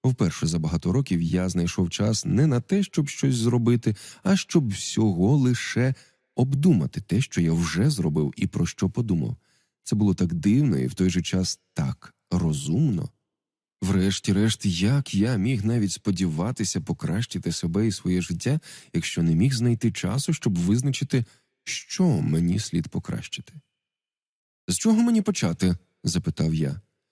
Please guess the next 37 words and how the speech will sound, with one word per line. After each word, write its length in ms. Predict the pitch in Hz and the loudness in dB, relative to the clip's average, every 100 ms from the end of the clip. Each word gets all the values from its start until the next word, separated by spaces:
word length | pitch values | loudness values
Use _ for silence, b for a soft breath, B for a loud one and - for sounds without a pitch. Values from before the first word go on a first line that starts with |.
| _ _ _ _ | _ _ _ _
"Почни 380 | - 92 - 95 | -2 0 2 2
з 100 | 85 | 2
того, 320 | - 117 135 | 2 4 4
що 200 | 117 - | 4 0
ти 140 | - 98 | 2 4
робив 360 | 95 87 92 | 4 4 2
цим 240 | 87 92 87 | 2 0 0
ранком, 480 | 67 85 104 165 180 | 0 -2 0 0 0
і 200 | 110 95 | 0 -2
йди 180 | 170 | 0
далі 520 | 190 139 175 151 123 110 | 0 0 0 2 2 0
до 200 | 107 139 | 0 0
самого 460 | - 98 98 95 | 0 -2 0 2
вечора. 420 | 82 73 - - - b b b b | 0 -2 -6 -10 -10 b b b b
Просто 440 | - 107 127 - 107 | 0 2 2 0 2
визнач 520 | 107 123 107 104 - | 4 2 2 0 -2
кілька 400 | - 117 113 101 | -2 -2 0 -2
достойних 880 | 85 117 - - 104 90 82 80 - | 0 0 0 0 2 2 2 -2 -2
уваги 440 | 95 87 107 101 | -2 0 0 0
моментів. 600 | 101 107 95 69 80 123 - _ _ _ _ _ _ _ | 2 2 2 -2 -4 -8 -12 _ _ _ _ _ _ _
Нам 180 | 131 147 | 0 0
ще 160 | - 160 | 0 0
багато 320 | - 185 104 | 2 2 0
чого 280 | - 87 90 | 0 2 2
потрібно 380 | 90 90 98 95 | 0 0 2 2
зробити, 460 | 95 127 180 - | 2 2 2 0
а 80 | - | -2
я 120 | 90 | -2
хочу 260 | 90 98 87 | 0 0 0
повернутися 600 | 98 92 98 98 98 95 | 2 2 2 0 0 -2
до 140 | 92 | -2
притчі 360 | 90 98 - 98 | 0 -2 -2 0
Йога 260 | 98 90 90 | 2 2 0
Рамана 320 | 120 165 117 | 2 2 0
через 260 | 110 104 | 0 -2
кілька 300 | - 117 - | -2 -4 -2
хвилин". 440 | 90 87 82 67 | -4 -2 -2 -2